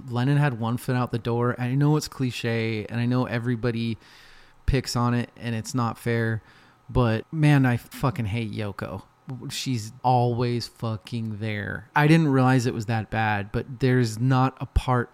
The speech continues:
of this nine-hour documentary where she isn't touching John. I said it in the first episode. I just can't imagine trying to create with their fucking girlfriend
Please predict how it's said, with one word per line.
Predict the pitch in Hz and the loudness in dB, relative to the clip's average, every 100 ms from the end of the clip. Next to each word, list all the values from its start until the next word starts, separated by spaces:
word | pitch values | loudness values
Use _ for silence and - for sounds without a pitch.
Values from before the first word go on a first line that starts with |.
| - | -8
of | 117 | -4
this | 131 127 - | 0 0 0
nine-hour | 123 120 120 127 135 131 131 123 117 | -4 0 2 4 4 4 2 2 2
documentary | 120 113 120 117 120 117 | 0 0 -2 -2 0 -2
where | 110 110 | -2 -2
she | - - 131 131 | -4 -4 -2 -2
isn't | 123 110 120 113 - _ _ - | -2 -2 -2 -4 -10 _ _ -10
touching | - 139 - 135 117 110 | -2 -2 0 -2 -2 -2
John. | 113 107 101 95 101 _ _ _ 123 | -4 -4 -4 -8 -12 _ _ _ -6
I | |
said | - - 147 | -2 2 4
it | 147 | 6
in | 147 | 6
the | 135 | 4
first | - 127 110 123 | 2 0 0 -2
episode. | 113 - 117 110 110 - | -4 -4 -4 -4 -4 -4
I | 120 | -4
just | 120 - | -4 -8
can't | - 131 131 - | -4 0 0 0
imagine | 143 120 113 113 107 117 113 | 0 2 2 0 -2 -2 -4
trying | - 113 107 107 | -4 -4 -2 -4
to | 107 | -6
create | - - 110 110 113 110 - - - | -8 -8 -6 -4 -4 -6 -10 -10 -6
with | 104 - | -6 -4
their | 123 110 107 110 | -2 -2 -2 -6
fucking | - - 117 123 117 | -14 -6 -6 -4 -6
girlfriend | 107 117 117 110 117 107 104 107 | -4 -2 -2 -4 -4 -4 -6 -10